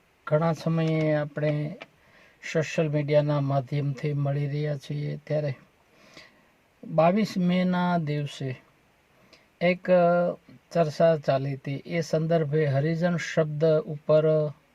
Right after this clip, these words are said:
આપણા પવિત્ર બંધારણ અને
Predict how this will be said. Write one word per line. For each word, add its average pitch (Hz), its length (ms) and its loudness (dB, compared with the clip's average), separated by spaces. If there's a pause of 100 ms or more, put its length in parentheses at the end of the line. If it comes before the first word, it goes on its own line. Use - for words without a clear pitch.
(680)
આપણા 160 680 2 (260)
પવિત્ર 156 440 2
બંધારણ 160 580 2 (120)
અને 156 400 -2